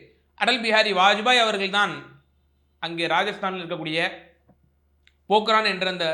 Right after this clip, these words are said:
பகுதியிலே கச்சிதமாக அந்த அணுகுண்டை அவர் வெடிக்க செய்து சோதனையில் கச்சிதமாக நமக்கு ஒரு தீர்வு கிடைத்தது.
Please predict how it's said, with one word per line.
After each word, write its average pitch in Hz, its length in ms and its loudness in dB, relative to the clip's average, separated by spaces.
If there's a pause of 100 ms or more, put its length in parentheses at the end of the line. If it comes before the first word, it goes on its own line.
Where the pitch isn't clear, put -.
பகுதியிலே 170 500 -6 (1040)
கச்சிதமாக 214 540 -2 (360)
அந்த 160 200 -8
அணுகுண்டை 180 540 -4 (680)
அவர் 143 380 -4 (460)
வெடிக்க 170 320 -10
செய்து 160 300 -10 (380)
சோதனையில் 185 680 -4 (340)
கச்சிதமாக 170 540 -8
நமக்கு 151 280 -10
ஒரு 143 180 -8 (380)
தீர்வு 208 260 -10
கிடைத்தது. 165 440 -8